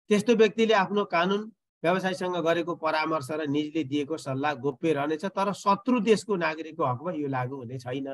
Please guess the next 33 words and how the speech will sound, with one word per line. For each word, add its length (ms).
हेर्नुहोस् 220
है, 80
न्यायसम्म 460
शत्रु 440
देशको 880
नागरिकको 460
हकमा 300
यो 80
लागू 280
हुने 180
छैन 260
भन्ने 240
पनि 220
रहेको 400
छ। 80
पक्राउ 280
गरिएको 360
व्यक्तिले 440
बाटोको 440
म्याद 240
बाहेक 240
चौबिस 340
घण्टाभित्र 460
मुद्दा 300
हेर्ने 220
अधिकारी 440
समक्ष 360
उपस्थित 380
गराउनु 320
पर्नेछ। 360
कति 160
घण्टाभित्र? 440
हाम्रो 240